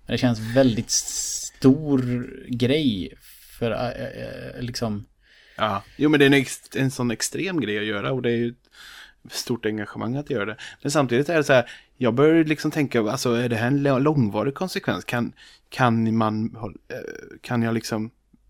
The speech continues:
Speaker 2: ge hela min värld till Nuka World? Och då, det hade ju varit häftigt så sett, för då förändrar du ju allting, hela huvudstoryn.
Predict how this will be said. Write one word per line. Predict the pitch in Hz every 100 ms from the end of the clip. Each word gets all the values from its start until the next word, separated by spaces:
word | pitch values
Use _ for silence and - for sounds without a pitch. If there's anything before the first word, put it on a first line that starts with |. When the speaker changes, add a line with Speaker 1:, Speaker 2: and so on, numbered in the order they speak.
| -
Speaker 2:
ge | 117 127 123
hela | 107 127 107 110
min | 120 117
värld | 107 123 160 135 104
till | - 110
Nuka | 104 98 -
World? | 73 60 - - _ _ _ _ _ _ _
Och | 127
då, | 123 -
det | 135
hade | 151
ju | 180
varit | 165
häftigt | 151 - 113
så | 151
sett, | 156 120
för | -
då | 120
förändrar | 175 165 98 104 127 156
du | 147
ju |
allting, | 123 117 - 113 104 117 - _
hela | - 135 107 110 104 117
huvudstoryn. | - 107 95 - - - 104 170